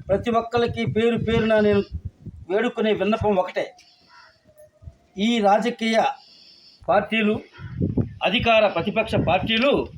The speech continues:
మన బీసీలను, ముఖ్యంగా మన చేనేతలను గుర్తించడం లేదు. ఈ నియోజకవర్గంలో డెబ్బై వేల జనాభా ఉన్నారు. ఈ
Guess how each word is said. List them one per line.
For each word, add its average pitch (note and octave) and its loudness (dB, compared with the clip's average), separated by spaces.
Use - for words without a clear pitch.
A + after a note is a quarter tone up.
మన G3 0
బీసీలను, A3+ 0
ముఖ్యంగా C#4 2
మన A#3+ 2
చేనేతలను A3+ 0
గుర్తించడం G3+ -2
లేదు. E3+ -2
ఈ A3 0
నియోజకవర్గంలో A3+ 0
డెబ్బై A3 2
వేల G#3+ 4
జనాభా A3+ 4
ఉన్నారు. F3+ 0
ఈ A3 0